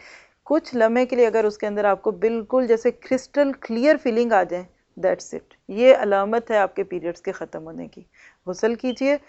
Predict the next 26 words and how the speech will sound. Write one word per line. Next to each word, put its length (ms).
गुस्ल 300
के 160
बाद 380
अगर 200
आपको 260
even 220
blood 400
आ 120
जाए, 380
even 240
स्टेन 440
आ 120
जाए, 280
even 320
उसके 200
बाद 220
white 220
discharge 460
हो, 160
तो 60
उसको 200
ignore 380
कर 100
दें, 220
ठीक 180
है। 100